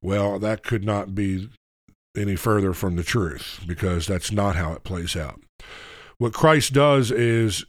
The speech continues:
he, he walks with you through life's challenges.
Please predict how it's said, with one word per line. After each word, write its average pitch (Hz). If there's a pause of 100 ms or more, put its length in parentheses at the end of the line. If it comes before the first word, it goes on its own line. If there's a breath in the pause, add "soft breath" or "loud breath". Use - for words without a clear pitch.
(180)
he, 127
he 127
walks 123
with 104
you 90 (260)
through 107
life's 85
challenges. 76